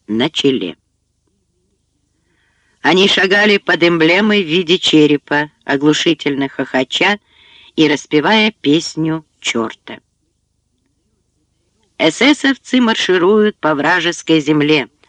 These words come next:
распевая песню чёрта. Где бы мы ни были, мы всегда идём вперёд,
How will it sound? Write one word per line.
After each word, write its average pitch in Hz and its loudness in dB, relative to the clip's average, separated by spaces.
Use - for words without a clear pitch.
распевая 165 0
песню 135 -2
чёрта. 127 -8
Где 190 2
бы 165 0
мы 151 2
ни 214 4
были, 254 0
мы 156 0
всегда 165 0
идём 175 0
вперёд, 131 0